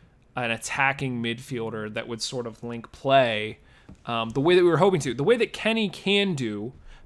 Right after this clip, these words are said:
but we've also said that we like having Kenny a bit deeper to start the play. And he can make some of those long passes,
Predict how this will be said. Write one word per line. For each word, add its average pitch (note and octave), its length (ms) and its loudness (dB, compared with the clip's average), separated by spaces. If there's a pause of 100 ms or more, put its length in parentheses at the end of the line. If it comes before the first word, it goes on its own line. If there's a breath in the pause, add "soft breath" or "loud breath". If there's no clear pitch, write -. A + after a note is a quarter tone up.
but F3 120 4
we've D#3+ 140 4
also G3 260 4
said D#3+ 260 0
that D3+ 120 0
we D3 100 -2
like D3 300 0
having C3+ 300 -2
Kenny C#3+ 280 -4
a B2 60 -4
bit A#2+ 280 -6
deeper D3 300 -6
to B2 160 -10
start - 500 -2
the B2 160 -12
play. - 480 -16
And D3+ 140 -4
he G#3 80 -2
can F3+ 160 -4
make D3+ 180 0
some C#3 140 -4
of B2+ 60 -2
those A#2+ 160 -2
long A#2 220 -4
passes, A2+ 540 -10